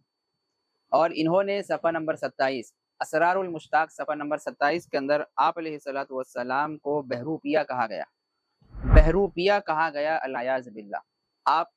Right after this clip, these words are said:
اسکرین کے اوپر ملاحظہ فرمائیے، شعر لکھا گیا، "بشر کہنے والوں کو دھوکہ ہوا ہے، مجسم و نور خدا بن کے آیا۔ کیا رنگ ہستی کو بے رنگ جس نے، وہی ایک حقیقت نما بن کے آیا۔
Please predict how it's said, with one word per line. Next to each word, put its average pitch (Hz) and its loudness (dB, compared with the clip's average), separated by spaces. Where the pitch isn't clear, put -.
اسکرین 160 -2
کے 151 -2
اوپر 143 0
ملاحظہ 127 -2
فرمائیے، 101 -8
شعر 185 4
لکھا 190 2
گیا، 170 2
"بشر 143 0
کہنے 170 -2
والوں 156 0
کو 165 -2
دھوکہ 135 -4
ہوا 127 -2
ہے، 143 2
مجسم 147 -2
و 151 4
نور 143 -2
خدا 151 0
بن 143 -6
کے 151 -4
آیا۔ 113 -2
کیا 190 4
رنگ 175 2
ہستی 165 0
کو 175 2
بے 151 -2
رنگ 170 -2
جس 135 -8
نے، 143 -6
وہی 139 2
ایک 170 0
حقیقت 151 -4
نما 139 0
بن 135 -4
کے 127 -2
آیا۔ 113 0